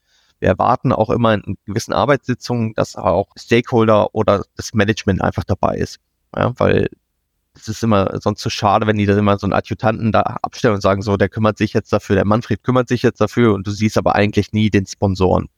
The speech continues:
Das ist, das ist nicht gut. Und das ist so eine Sache, wie du den Rahmen halt einfach setzt, ne? Das beginnt bei,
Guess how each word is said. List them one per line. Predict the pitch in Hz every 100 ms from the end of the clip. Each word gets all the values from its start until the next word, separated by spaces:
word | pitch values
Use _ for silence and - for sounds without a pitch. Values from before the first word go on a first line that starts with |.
| _ _
Das | 101
ist, | 104 - -
das | -
ist | 104 -
nicht | 92
gut. | - 95 85 _ _ _ _ _ _ _ _
Und | -
das | 139
ist | 185
so | 175 165
eine | 135 139
Sache, | 135 - 120 117 _
wie | 110
du | 117
den | 110 101 101 _ - -
Rahmen | 107 123 123 95
halt | - 117 -
einfach | 95 - -
setzt, | - 78 _ -
ne? | 117
Das | 123
beginnt | - 98 104 -
bei, | 92 92 98